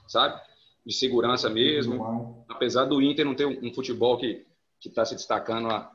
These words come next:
Speaker 1: a princípio no brasileiro, de falar que ele vai descolar, que ele tem como disputar o título ao longo da temporada inteira, eu acho que é, que é um time com condição de, de endurecer esses con-,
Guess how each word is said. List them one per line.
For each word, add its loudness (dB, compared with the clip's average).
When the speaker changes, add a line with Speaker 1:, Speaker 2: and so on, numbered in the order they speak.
Speaker 1:
a -12
princípio -6
no -10
brasileiro, -2
de -12
falar 0
que -8
ele -6
vai -2
descolar, 0
que -8
ele -12
tem -8
como -4
disputar -2
o -2
título -2
ao 0
longo -4
da -4
temporada 0
inteira, 0
eu 2
acho 0
que 0
é, 0
que -8
é 0
um -4
time -6
com -10
condição -6
de, -4
de -8
endurecer -2
esses -4
con-, -12